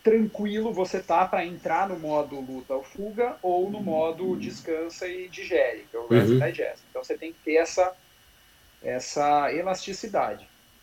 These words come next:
Speaker 1: Só que isso é medido, por exemplo, o Oura todo dia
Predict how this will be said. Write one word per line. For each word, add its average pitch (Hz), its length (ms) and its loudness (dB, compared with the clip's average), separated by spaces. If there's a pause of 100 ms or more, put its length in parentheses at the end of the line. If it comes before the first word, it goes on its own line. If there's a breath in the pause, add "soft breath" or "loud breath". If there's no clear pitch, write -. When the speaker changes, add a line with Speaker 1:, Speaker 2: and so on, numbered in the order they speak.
(140)
Speaker 1:
Só 214 200 -2
que 220 160 -6
isso 208 160 -4
é 175 80 4
medido, 180 520 -6
por - 120 -6
exemplo, 135 280 -4
o 147 40 6
Oura 151 260 6
todo 185 260 0
dia 123 440 -2